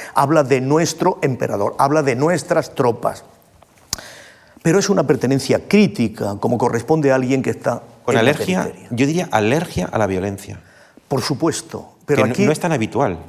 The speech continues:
Speaker 1: pero
Speaker 2: Mm.
Speaker 1: aquí, pero sí es habitual en la cultura judía, española.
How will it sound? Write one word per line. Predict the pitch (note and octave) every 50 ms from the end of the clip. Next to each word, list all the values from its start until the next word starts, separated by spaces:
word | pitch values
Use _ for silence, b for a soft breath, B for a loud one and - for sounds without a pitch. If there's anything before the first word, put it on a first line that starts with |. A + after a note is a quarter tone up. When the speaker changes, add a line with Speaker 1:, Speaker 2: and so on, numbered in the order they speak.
| - -
Speaker 1:
pero | F3+ E3 E3
Speaker 2:
Mm. | D#3+
Speaker 1:
aquí, | - - F#3+ A3+ -
pero | - - E3 E3+ E3
sí | D3+ - - A3 A#3+
es | A3+ A3 G#3+
habitual | G3 G3 F#3+ - A3 A3+
en | B3 G#3+
la | F3+ C3+
cultura | B2+ C3 A#2+ B2+ D#3 D3+ C#3+
judía, | - - D3 D3 D#3 G3+ F#3 C#3 G2 - - - _ _ _ _ _ _ _ _
española. | - - - - D3+ D#3+ G3+ G#3+ F3 A2 F#2+ F2+